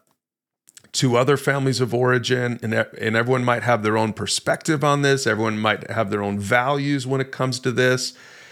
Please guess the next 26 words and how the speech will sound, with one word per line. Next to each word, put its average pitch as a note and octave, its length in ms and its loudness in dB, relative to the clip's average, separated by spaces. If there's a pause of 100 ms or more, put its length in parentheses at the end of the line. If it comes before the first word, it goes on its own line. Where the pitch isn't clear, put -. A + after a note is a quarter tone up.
(200)
And A#2+ 180 0
so A#2 320 2 (600)
this, A#2 320 -2
this - 600 0
unhealthy C#3 1000 2
dynamic A#2 720 0
can A2+ 280 -6
easily E3 440 4
develop B2 720 2 (400)
if A#2+ 340 0
the, A2 480 2
if - 240 -2
the, - 140 0 (220)
the A2+ 100 0
new C3+ 220 4
couple C#3 440 0
comes C3 340 -2
together B2+ 280 2
and A2 220 -4
doesn't C3+ 420 2
understand B2+ 640 0
that G2 100 -6
they B2 140 0
have B2 180 0
the A2 80 -2
responsibility, C#3+ 1080 0